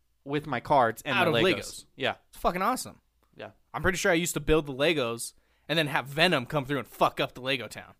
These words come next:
Speaker 1: Yeah. <laughs> Yeah, that's a good move.
Speaker 2: Uh, just Legos, man. There's so much you could do
Speaker 1: Even
Speaker 2: with it.
Speaker 1: today, you got a little cousin who's playing with Legos. You'll sit down and build some stuff
Speaker 2: Absolutely.
Speaker 1: with them. Yeah. That's a good pick, Ty.
Speaker 2: Legos.
Speaker 1: Again,
Speaker 2: Fifth and, fifth and final pick.
Speaker 1: people collect 'em,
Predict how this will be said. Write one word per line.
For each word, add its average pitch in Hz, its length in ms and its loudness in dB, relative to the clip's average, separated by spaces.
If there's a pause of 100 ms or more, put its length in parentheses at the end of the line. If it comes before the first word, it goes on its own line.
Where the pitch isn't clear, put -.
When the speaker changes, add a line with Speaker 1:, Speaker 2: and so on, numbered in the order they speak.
(120)
Speaker 1:
Yeah. 127 260 4
<laughs> - 60 -14 (460)
Yeah, 160 260 0 (160)
that's 139 220 -2
a 127 40 -14
good 139 180 -6
move. 123 220 -8 (420)
Speaker 2:
Uh, 151 160 -4
just 147 220 -4
Legos, 165 320 0
man. 113 100 -6
There's 147 140 -2
so 165 160 2
much 165 280 0 (100)
you 165 120 -8
could 151 80 -10
do 180 80 0
Speaker 1:
Even 311 140 2
Speaker 2:
with 277 80 -4
it. 285 40 0
Speaker 1:
today, 233 200 4
you 151 100 0
got 202 160 2
a 180 60 4
little 175 180 2
cousin 143 320 -6
who's 160 80 -12
playing 185 220 -8
with 180 80 -10
Legos. 196 280 -6
You'll 269 80 -4
sit - 200 -6
down 117 180 -6
and 113 80 -12
build 117 160 -6
some 113 140 -14
stuff 113 140 -4
Speaker 2:
Absolutely. - 360 -2
Speaker 1:
with - 80 -14
them. - 40 -20 (400)
Yeah. 202 140 -8 (280)
That's 147 120 -20
a - 20 -20
good 147 140 -16
pick, 160 180 -12
Ty. 123 200 -10 (180)
Speaker 2:
Legos. 214 360 -8 (560)
Speaker 1:
Again, 190 200 4
Speaker 2:
Fifth 220 100 -2
and, - 100 -20
fifth 226 180 2
and 196 120 -2
final 156 220 2
pick. - 300 -8 (180)
Speaker 1:
people 127 240 -10
collect 139 360 -2
'em, 175 200 -6